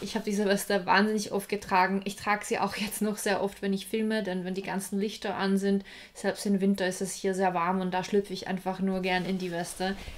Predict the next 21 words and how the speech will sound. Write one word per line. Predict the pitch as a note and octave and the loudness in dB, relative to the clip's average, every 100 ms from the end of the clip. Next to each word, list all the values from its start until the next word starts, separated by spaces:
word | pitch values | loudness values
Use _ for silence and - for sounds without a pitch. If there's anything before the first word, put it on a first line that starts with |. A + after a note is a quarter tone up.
| - | -6
Und | G3+ | -4
ich | A3 G#3 | -2 0
liebe | A3 C4 B3+ | 2 4 6
die | A3+ G#3 | 4 2
Farbe | G#3 G3+ G3+ | 0 0 0
von | G3+ G3+ | 0 2
Denim. | F#3 F3+ E3 E3+ - - - | 2 2 0 -4 -8 -18 -8
Das | G3 | -2
ist | A3+ | 4
etwas, | A#3+ A#3+ A3 A3 | 4 4 0 0
was | G#3 | -2
ich | G#3 - | -4 -4
auf | G3 | -2
alle | - G3+ | 2 2
Fälle | G3+ G#3 | 4 0
für | G3+ G3 | 0 2
mich | G3 G3 | 0 2
heuer | G3 G3 F3+ | 2 2 2
wiederentdeckt | G3+ A#3 A3 A3+ G3+ G3 - | 2 2 2 2 0 -2 -6
habe, | G#3+ A3 A3 | -4 0 0
denn | G#3 G3+ | 2 0